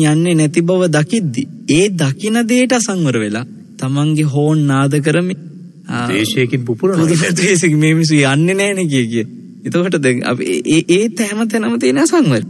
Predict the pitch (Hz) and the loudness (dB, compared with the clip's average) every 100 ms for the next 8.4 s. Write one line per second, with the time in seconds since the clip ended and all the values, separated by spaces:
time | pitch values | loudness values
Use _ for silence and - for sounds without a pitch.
0 | - 165 202 240 208 185 196 202 175 165 | -6 -4 -2 -2 0 -2 -2 0 0 0
1 | 113 - - 127 143 139 131 107 131 143 | -2 -14 -8 -2 0 0 -4 -4 0 2
2 | 135 104 90 120 143 117 135 113 101 95 | 0 -2 -2 0 0 0 -2 -2 -6 -4
3 | 117 120 127 135 123 90 90 131 143 139 | -2 0 0 0 0 -2 -2 0 2 0
4 | 98 87 147 226 - - 120 151 185 202 | 0 -2 -2 -4 -10 -2 0 2 0 -2
5 | 202 202 190 202 202 165 143 156 185 190 | -2 -2 -2 -4 -2 -2 -2 0 -2 -4
6 | - - - 127 180 208 175 135 170 208 | -10 -18 -8 -2 0 0 0 0 0 0
7 | 214 208 202 190 170 170 160 165 151 165 | -2 -2 -2 0 2 0 0 2 2 2
8 | 202 185 - 156 | 0 -4 -4 -2